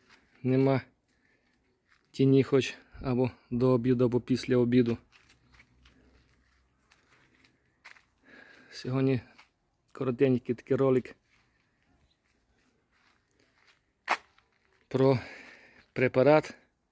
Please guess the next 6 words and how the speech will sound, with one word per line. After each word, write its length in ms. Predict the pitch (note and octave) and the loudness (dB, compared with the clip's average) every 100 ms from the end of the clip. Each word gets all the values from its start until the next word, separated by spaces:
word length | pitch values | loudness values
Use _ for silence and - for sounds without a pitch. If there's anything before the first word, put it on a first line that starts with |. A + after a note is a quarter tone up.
| _ | _
який 420 | A#2 A2+ C3+ C3 - _ - _ _ _ | -14 -6 -4 -4 -8 _ -20 _ _ _
начебто 600 | B2+ C#3 - B2+ - C3 - _ _ _ _ _ _ | -2 -2 -2 -4 -4 -4 -4 _ _ _ _ _ _
допомагає 760 | B2 B2 B2 B2 B2 C#3+ C#3 B2+ - _ _ _ _ _ _ A2+ | -4 -2 0 0 2 2 2 0 -6 _ _ _ _ _ _ -8
вберегти 520 | A2 C3 B2+ - C#3+ | -2 0 0 4 4
рослину, 460 | C3 D3 C#3+ C3 - _ _ _ _ _ _ _ _ _ _ _ _ _ _ _ - - _ _ _ _ _ - | 4 4 4 2 -4 _ _ _ _ _ _ _ _ _ _ _ _ _ _ _ -20 -20 _ _ _ _ _ -8
е, 640 | B2+ A#2+ A#2+ A#2+ A#2+ A#2+ | -2 0 0 0 -2 -2